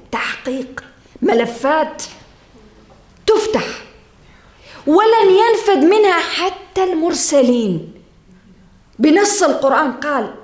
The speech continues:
"ونسأ-، ولنسألن المرسلين". وفي آية أخرى:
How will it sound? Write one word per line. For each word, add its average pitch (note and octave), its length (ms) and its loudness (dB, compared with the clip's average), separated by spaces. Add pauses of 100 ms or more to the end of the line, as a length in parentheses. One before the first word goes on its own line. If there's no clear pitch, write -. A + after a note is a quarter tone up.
(140)
"ونسأ-، C#4+ 720 0
ولنسألن D4+ 920 -2 (480)
المرسلين". G#3+ 800 0 (1300)
وفي C4 200 -2 (240)
آية C4+ 200 2
أخرى: D#4 340 -4